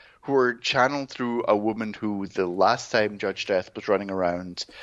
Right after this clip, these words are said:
basically almost died as a result of Judge Death, but, but instead le-, was left alive. And,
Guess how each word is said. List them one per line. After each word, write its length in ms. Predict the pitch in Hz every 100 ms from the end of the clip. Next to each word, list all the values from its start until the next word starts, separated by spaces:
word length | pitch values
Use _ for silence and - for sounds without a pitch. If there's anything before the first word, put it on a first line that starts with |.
| - - _ - - _ _ _
basically 680 | 131 135 - 127 120 117 - _ - 117 107 - _ _ -
almost 640 | 117 135 135 127 - 107
died 480 | 110 107 101 90 - _ _ _ _ _ _ _ -
as 200 | 107 107
a 60 |
result 240 | 104 104 98
of 100 | 98
Judge 280 | 104 98 -
Death, 240 | 95 92 - -
but, 240 | 104 -
but 120 | 101
instead 560 | 95 95 - 95 92 90
le-, 340 | 90 90 87 -
was 440 | 101 95 95 - -
left 360 | 98 98 101 -
alive. 520 | 101 101 92 95 92 -
And, 680 | 90 90 90 90 87 87